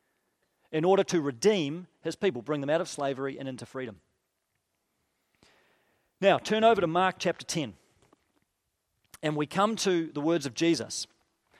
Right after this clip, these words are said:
who picks up on this ransom imagery and the slave market imagery in reference to his own death. Bring all of that thinking about redemption in the Old Testament now to the words of Jesus and the significance of the cross. And this,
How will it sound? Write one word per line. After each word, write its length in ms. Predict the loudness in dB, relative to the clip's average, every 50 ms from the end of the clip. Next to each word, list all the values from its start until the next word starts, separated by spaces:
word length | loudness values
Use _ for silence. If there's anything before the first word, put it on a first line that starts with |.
| _ -4
who 100 | -4 -4
picks 320 | 0 0 -2 -2 2 4
up 260 | 6 6 6 4 2 -4 -6
on 140 | -4 -2
this 260 | -2 -2 -2 -4 -8 -10
ransom 500 | -10 -4 0 0 0 0 0 0 -2 -2
imagery 420 | 0 -4 -4 -4 -2 -2 -2 -2 -2
and 100 | -4 -6
the 60 | -6
slave 340 | -8 -6 -4 -2 -2 -2 0
market 240 | -2 -2 -2 -2 -6
imagery 300 | -8 -8 -8 -10 -12 -12 _ -20 -16 _
in 120 | -8 0
reference 360 | 2 2 2 2 -2 -6 -8 -6
to 120 | -4 -2
his 140 | -2 -2 -4 -6
own 260 | -6 -6 -6 -6 -6
death. 340 | -4 -4 -4 -4 -6 -12 -20 _ _ _ -20 -20 -20 -20 -20 -20 _ _ _ _ _ _ _ _ -2
Bring 140 | 0 2
all 120 | 4 4 4
of 60 | 6
that 140 | 6 4 4
thinking 340 | 2 0 0 0 0 0 2
about 220 | 2 2 2 2
redemption 400 | 0 2 2 2 2 2 0 -2
in 60 | 2
the 80 | 6 6
Old 180 | 6 6 6
Testament 420 | 4 2 2 2 0 -2 -4 -2 0
now 220 | 0 2 2 0
to 340 | -2 -2 -2 -2 -2 -2 -2 -6 _ _ _ _ _ _
the 80 | -8 -2
words 280 | 0 2 2 2 2
of 80 | 0 0
Jesus 400 | 2 4 4 4 4 4 2 2
and 140 | -2 -4 -6
the 40 | -4
significance 580 | -4 -6 -4 -4 -4 -4 -4 -6 -8 -8 -6 -6
of 120 | -8 -8
the 60 | -10
cross. 320 | -2 0 2 2 2 0 -2 -4
And 140 | 0 4 6
this, 160 | 6 6